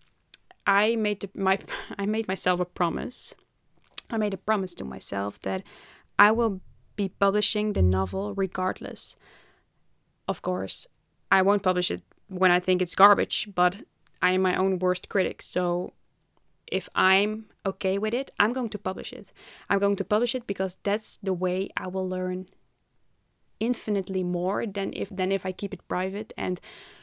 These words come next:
keep working on it endlessly and then never publish it.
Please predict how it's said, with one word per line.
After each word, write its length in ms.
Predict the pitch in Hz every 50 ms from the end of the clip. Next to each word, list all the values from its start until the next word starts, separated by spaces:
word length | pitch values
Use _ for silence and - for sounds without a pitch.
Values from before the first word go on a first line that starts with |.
| - _ _
keep 180 | - 226 208 180
working 340 | 180 185 202 208 - 220 220
on 160 | 220 220 220
it 220 | 226 240 - - - _
endlessly 720 | 196 196 208 208 208 208 196 - - - 202 208 226 233 -
and 200 | - 190 185 185
then 300 | 180 190 190 185 185 185
never 220 | 180 190 190 185 185
publish 360 | - - 196 180 180 - -
it. 260 | - - - - -